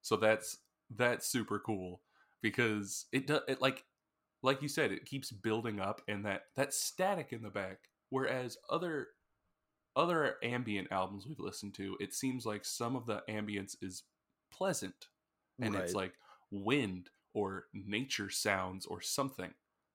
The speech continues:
Speaker 1: This is a lot of, like, static and big building noises in the background.
Speaker 2: Yeah, it's, it's almost, like, industrial.
Speaker 1: Yeah, and it, that kind of, for me, put me in a place where maybe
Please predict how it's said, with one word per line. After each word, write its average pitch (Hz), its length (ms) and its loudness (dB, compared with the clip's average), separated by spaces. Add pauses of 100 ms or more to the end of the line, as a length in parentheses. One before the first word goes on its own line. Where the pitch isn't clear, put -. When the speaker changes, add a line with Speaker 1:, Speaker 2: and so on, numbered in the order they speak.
(140)
Speaker 1:
This 110 340 2
is 120 300 2
a 110 120 0
lot 104 380 4
of, 107 120 -2
like, 101 200 -6
static 117 920 -2
and 107 180 -4 (140)
big 117 380 -4 (540)
building 117 440 0
noises 101 540 -2
in 92 60 -4
the 95 80 -2
background. 98 400 0
Speaker 2:
Yeah, 92 180 0 (260)
it's, - 120 -12
it's - 240 -2
almost, 135 340 2
like, 110 160 2
industrial. 101 720 -4 (420)
Speaker 1:
Yeah, 165 380 2 (340)
and 147 280 2
it, - 180 -4 (540)
that 139 160 2
kind 190 280 4
of, 156 320 -2 (200)
for 135 160 4
me, 131 480 0 (640)
put - 180 -2
me 120 440 -2 (760)
in 120 120 0
a 110 60 4
place 113 380 2
where 107 240 2
maybe 120 260 0